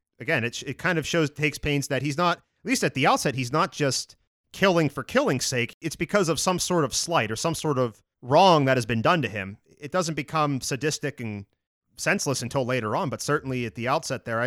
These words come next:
it's almost like they want you to, I don't, I don't wanna say they want you to cheer for when he bombs the, the board members at the festival there, but again, I don't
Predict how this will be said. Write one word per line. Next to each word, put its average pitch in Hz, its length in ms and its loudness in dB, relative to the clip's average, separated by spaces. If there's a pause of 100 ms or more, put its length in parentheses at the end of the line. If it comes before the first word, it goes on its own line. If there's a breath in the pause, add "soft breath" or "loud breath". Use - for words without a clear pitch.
it's 139 120 -4
almost 285 240 0
like 160 160 0
they 135 120 -2
want 135 300 0
you 147 120 -2
to, 120 220 0 (440)
I 196 100 -6
don't, 262 260 -2
I 185 40 4
don't 311 60 0
wanna 311 120 2
say 170 160 2
they 139 100 4
want 156 200 2
you 139 80 2
to 113 60 0
cheer 185 320 2
for - 140 -2
when 131 180 4
he 120 120 -2
bombs 127 500 0
the, 117 300 0
the 107 100 -6
board 139 260 2
members 117 280 0
at 107 60 -12
the - 60 -14
festival 160 420 -2
there, 117 160 0
but 117 140 -4
again, 143 240 -2
I 131 80 -2
don't 185 180 -4